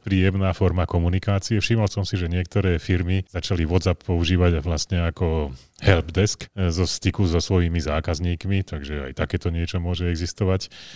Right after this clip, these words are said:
Ako tá komunikačná sféra tam existuje veľmi dobrá.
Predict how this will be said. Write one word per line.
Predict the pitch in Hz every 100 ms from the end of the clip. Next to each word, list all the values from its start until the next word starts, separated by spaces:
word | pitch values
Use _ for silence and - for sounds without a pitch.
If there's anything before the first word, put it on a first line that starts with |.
| - -
Ako | - 98 107 104 127
tá | 113 107
komunikačná | 139 147 143 127 - 117 113 117 107 92
sféra | - - 110 107
tam | 101 107 104
existuje | 98 95 - 104
veľmi | 107 107 104
dobrá. | 92 78